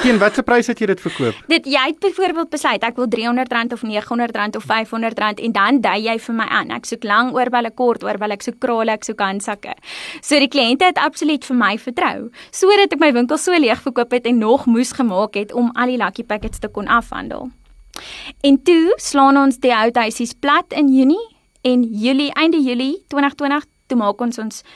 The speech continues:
Speaker 2: nuwe groot Lockhouse winkel by my huis oop.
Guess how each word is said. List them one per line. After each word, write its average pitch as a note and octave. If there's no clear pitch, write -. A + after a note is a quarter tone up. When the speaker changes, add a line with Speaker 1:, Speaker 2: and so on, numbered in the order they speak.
Speaker 2:
nuwe A#3+
groot A#3+
Lockhouse A3
winkel G#3+
by F#3+
my F#3+
huis -
oop. -